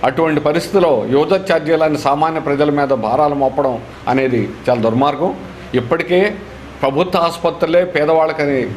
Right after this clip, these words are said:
ఆరోగ్యానికి నిలయాలుగా ఉన్నాయి. బయటకెళ్ళి వైద్యం చూయించుకోగలిగినటువంటి పరిస్థితి అనేటువంటిది లేదు. ప్రభుత్వ ఆసుపత్రిలో కూడా యూజర్ ఛార్జెస్లు అనేది పెట్టిన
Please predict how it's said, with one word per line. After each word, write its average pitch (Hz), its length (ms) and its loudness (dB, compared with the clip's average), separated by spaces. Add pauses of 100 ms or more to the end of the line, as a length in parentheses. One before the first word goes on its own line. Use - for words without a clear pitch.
(240)
ఆరోగ్యానికి 151 640 2 (200)
నిలయాలుగా 135 500 2
ఉన్నాయి. 147 240 0 (880)
బయటకెళ్ళి 165 600 0 (100)
వైద్యం 147 400 2
చూయించుకోగలిగినటువంటి 147 1040 2
పరిస్థితి 139 280 0
అనేటువంటిది 131 460 0
లేదు. 135 180 2 (540)
ప్రభుత్వ 180 420 2
ఆసుపత్రిలో 180 540 0
కూడా 170 140 2 (100)
యూజర్ 156 380 2
ఛార్జెస్లు 151 480 0
అనేది 147 300 0
పెట్టిన 147 240 -2